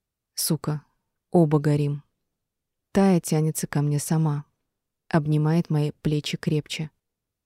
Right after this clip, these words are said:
Прижимается губами к моему рту, ведёт языком, едва дотрагиваясь.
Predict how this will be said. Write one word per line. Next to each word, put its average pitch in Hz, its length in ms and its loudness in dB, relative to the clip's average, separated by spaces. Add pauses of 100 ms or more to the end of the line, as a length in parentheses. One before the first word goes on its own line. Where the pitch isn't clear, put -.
(140)
Прижимается 160 580 0
губами 156 380 0
к - 100 -8
моему 151 460 0
рту, 170 480 -4 (260)
ведёт 147 400 -2
языком, 170 680 -4
едва 151 340 -2
дотрагиваясь. 147 840 -4